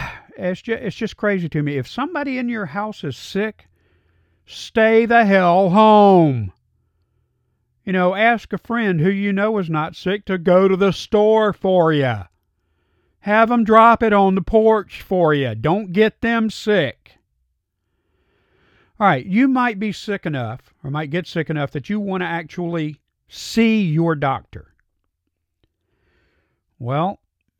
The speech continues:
probably not a good idea to go out in public and possibly infect others who will already sick with something else in the doctor's office. So what you should do is call the doctor's office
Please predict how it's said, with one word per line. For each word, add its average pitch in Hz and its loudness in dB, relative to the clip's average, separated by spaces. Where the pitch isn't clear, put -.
probably 240 -8
not 226 -4
a 208 -2
good 185 -4
idea 180 -4
to 160 -6
go 156 -4
out 160 -6
in 135 -8
public 160 -6
and 123 -6
possibly 151 -4
infect 139 -6
others 156 -6
who 151 -6
will 135 -10
already 143 -4
sick - -8
with 135 -10
something 156 -8
else 151 -8
in 143 -4
the 160 0
doctor's 151 -2
office. 98 -10
So - -6
what 175 -4
you 175 -2
should 254 -6
do 113 -6
is 160 -10
call 294 -4
the 254 0
doctor's 139 -2
office 104 -10